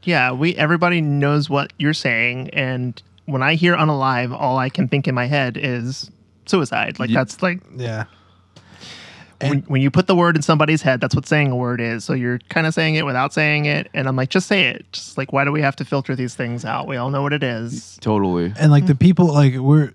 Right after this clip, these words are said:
Speaker 3: everyone can, they're consuming the content anyway. So it's like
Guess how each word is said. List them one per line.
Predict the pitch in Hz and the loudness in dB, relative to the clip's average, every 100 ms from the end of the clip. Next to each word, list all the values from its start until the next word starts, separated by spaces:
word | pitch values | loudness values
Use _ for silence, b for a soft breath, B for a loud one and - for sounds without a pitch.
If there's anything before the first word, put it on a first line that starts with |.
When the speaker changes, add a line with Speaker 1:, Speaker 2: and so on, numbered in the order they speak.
| - | 0
Speaker 3:
everyone | 147 180 185 | 2 6 4
can, | 151 139 123 120 104 _ _ _ 127 | 6 4 4 2 -2 _ _ _ 2
they're | 139 131 | 4 6
consuming | 139 - 156 160 151 139 | 4 4 6 8 6 4
the | 123 | 2
content | - 127 123 120 110 113 | 4 4 4 2 2 2
anyway. | 120 104 90 90 - - | 0 0 -4 -10 -14 -8
So | - 135 | 2 4
it's | 127 143 | 4 4
like | 123 | 2